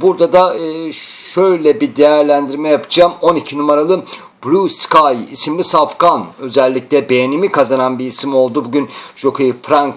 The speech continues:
Blondell idaresinde birinci şanslı safkanım olacak. Yine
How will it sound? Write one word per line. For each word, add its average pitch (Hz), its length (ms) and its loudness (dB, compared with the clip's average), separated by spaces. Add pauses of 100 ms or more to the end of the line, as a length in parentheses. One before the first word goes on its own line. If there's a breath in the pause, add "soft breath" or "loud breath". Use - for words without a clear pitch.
(160)
Blondell 139 600 2
idaresinde 127 680 -2
birinci 135 280 -2
şanslı 135 360 -2
safkanım 147 460 0
olacak. 131 380 0 (340 loud breath)
Yine 131 240 0